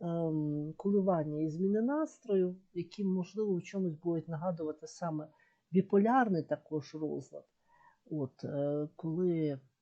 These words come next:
я занурююся в стани, е, в принципі, навіть безпричинно, як так, депресії. Депресія, е,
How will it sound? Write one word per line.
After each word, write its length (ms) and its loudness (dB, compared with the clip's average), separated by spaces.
я 400 2
занурююся 800 0
в 80 -10
стани, 580 -4
е, 680 2
в 40 -20
принципі, 600 -2
навіть 360 -2
безпричинно, 1120 2
як 220 -8
так, 340 0
депресії. 840 -2
Депресія, 960 4
е, 60 -6